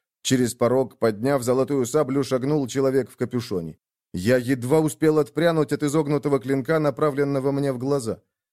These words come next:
Перекатившись, я вскочил на ноги и остановился между незнакомцем и Кярсом.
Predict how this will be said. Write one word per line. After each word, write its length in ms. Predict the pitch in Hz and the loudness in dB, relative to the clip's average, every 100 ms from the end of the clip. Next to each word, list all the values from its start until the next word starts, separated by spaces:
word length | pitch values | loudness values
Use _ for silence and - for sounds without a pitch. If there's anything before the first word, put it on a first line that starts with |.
| _ - | _ 2
Перекатившись, 680 | 135 123 120 151 131 123 | 2 2 0 0 0 0
я 140 | 123 123 | 2 0
вскочил 460 | - 127 127 139 | 0 -2 0 0
на 140 | 139 139 | 2 0
ноги 200 | 131 131 | 0 2
и 60 | |
остановился 680 | 131 120 131 131 156 147 147 | 2 0 -2 0 0 0 -2
между 260 | 139 131 135 | 0 0 0
незнакомцем 680 | 131 123 120 151 135 135 131 | -2 -4 0 0 0 -2 -2
и 180 | 139 | -4
Кярсом. 540 | 120 170 139 - 87 | -2 0 0 -2 -8